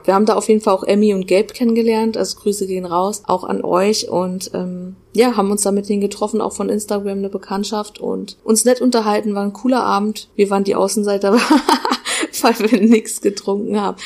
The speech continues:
Nein, man muss ja nicht immer was trinken, aber es war schon lustig, weil alle, wirklich alle waren da so. Entweder haben die was getrunken oder was,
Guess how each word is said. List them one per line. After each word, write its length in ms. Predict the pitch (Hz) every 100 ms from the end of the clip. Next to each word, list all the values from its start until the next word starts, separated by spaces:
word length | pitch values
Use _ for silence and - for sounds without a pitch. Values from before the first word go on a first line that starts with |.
| -
Nein, 340 | 180 170 185 180
man 100 | 185
muss 180 | 190 190
ja 100 | 185
nicht 200 | 180 175
immer 160 | 170
was 160 | 170 -
trinken, 300 | - 180 -
aber 180 | 170 170
es 140 | -
war 100 | 170
schon 160 | 185 185
lustig, 400 | 180 - 190 190
weil 340 | 175 170 - -
alle, 300 | 175 170 170
wirklich 300 | 180 - -
alle 260 | 165 170 180
waren 180 | 180 175
da 140 | 180
so. 340 | 175 190 202 208
Entweder 400 | 196 196 190 185
haben 120 | 196
die 140 | 196 190
was 160 | 190
getrunken 380 | - - 208 196
oder 180 | 196 180
was, 320 | 185 185 -